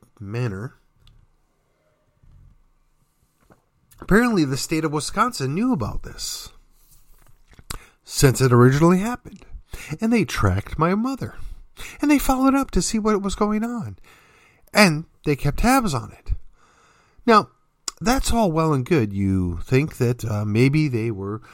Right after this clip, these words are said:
looking to see what the negative effects were. Maybe they were gonna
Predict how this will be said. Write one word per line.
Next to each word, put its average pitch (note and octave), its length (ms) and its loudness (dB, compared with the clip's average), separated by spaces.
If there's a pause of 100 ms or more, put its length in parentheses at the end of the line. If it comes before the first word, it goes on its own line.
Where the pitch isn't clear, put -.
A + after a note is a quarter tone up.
(260)
looking C3 320 0
to C3 60 -2
see G#2+ 260 -4
what G#2 220 -6
the F2 240 -10 (640)
negative F#2+ 400 -2
effects - 360 2
were. C#3 320 -2 (1400)
Maybe B2+ 300 2
they B2+ 140 6
were A#2+ 100 4
gonna A2+ 260 2